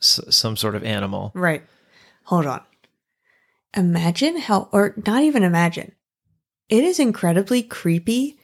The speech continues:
Speaker 2: to think that humans just have so much control over, like, animals that we can selectively breed them. Imagine if there was, like, an overlord that could do that with us.
Speaker 1: Yeah,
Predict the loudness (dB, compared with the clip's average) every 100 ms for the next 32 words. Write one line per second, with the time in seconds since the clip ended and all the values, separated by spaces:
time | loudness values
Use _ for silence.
0 | _ _ 0 2 2 0 -2 -12 -20 _
1 | _ _ 2 2 2 0 4 4 2 2
2 | 0 0 0 0 0 -2 0 0 -2 0
3 | -2 -2 -2 0 2 0 4 2 4 2
4 | 2 2 -2 -6 _ _ -4 -2 0 2
5 | 2 0 0 0 2 0 0 0 0 -2
6 | -4 -2 -2 0 0 -2 -6 -8 -4 0
7 | 2 2 -4 -12 _ 2 4 2 2 -2
8 | -2 2 2 2 0 0 0 0 2 2
9 | 2 2 2 2 0 0 -2 -2 -4 -2
10 | 0 -2 -4 -10 -10 0 2 2 -2